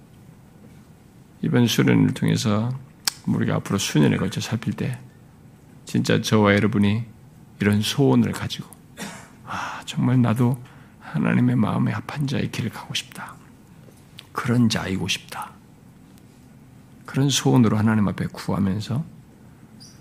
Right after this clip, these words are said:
자신의 인생 속에 이렇게 하나님을 풍성히 경험한 다윗처럼 자신도 하나님을 경험하면서 가기를 구하십시오. 진짜 지식으로 알지 말고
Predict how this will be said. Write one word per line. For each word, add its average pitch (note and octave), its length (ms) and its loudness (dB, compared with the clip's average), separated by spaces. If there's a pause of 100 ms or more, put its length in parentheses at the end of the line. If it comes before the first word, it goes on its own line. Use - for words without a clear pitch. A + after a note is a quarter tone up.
(360)
자신의 A#2+ 440 2
인생 A#2+ 320 4
속에 A#2 300 0
이렇게 D3 520 2
하나님을 C#3 500 2
풍성히 C#3+ 640 2
경험한 A#2 440 2
다윗처럼 G2+ 600 -2 (480)
자신도 A2+ 440 0
하나님을 A2 440 2
경험하면서 G#2 840 -2
가기를 C#3+ 480 -4 (540)
구하십시오. - 640 -10 (1300)
진짜 C3+ 540 0
지식으로 C3+ 640 4
알지 - 220 -4
말고 F#2 540 -2